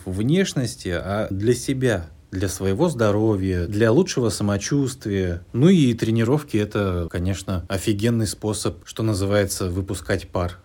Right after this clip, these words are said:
Выпускать внутреннего зверя побегать. Ну, у всех у нас есть ведь эта часть. И можно вполне себе цивилизованно тренироваться в зале в безопасных условиях. Это всяко лучше, чем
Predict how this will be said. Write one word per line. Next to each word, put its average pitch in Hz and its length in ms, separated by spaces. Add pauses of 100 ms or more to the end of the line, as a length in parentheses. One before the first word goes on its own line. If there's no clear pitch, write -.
(160)
Выпускать 117 720 (260)
внутреннего 117 600
зверя 98 460 (240)
побегать. 92 600 (680)
Ну, 226 240
у 180 60
всех - 320
у 135 60
нас 101 300
есть 98 280
ведь 90 160
эта 85 180
часть. - 420 (440)
И 117 140
можно 117 340
вполне 110 360
себе 101 240
цивилизованно 101 920
тренироваться 95 680
в 80 80
зале 110 340
в 92 80
безопасных 95 640
условиях. 107 720
Это 113 240
всяко 117 320
лучше, 117 340
чем 90 400